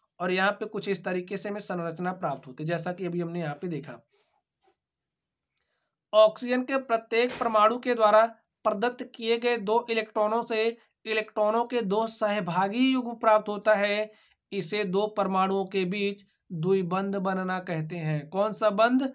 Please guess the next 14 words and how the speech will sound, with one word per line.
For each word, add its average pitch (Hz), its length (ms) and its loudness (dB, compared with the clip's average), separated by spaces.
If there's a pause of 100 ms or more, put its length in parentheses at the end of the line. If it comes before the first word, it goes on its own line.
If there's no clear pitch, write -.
(300)
द्विआबंध 220 680 0
बनना 208 360 0
कहते 190 340 -6
हैं। 156 200 -2 (340)
द्विआबंध 226 580 0
बनना 220 340 2
क्या 226 180 6
हो 226 140 6
गया, 233 200 0 (580)
समझ 214 200 2
गए 226 200 0
स्टूडेंट्स 226 360 -2
आप 220 180 2
लोग? 247 220 -4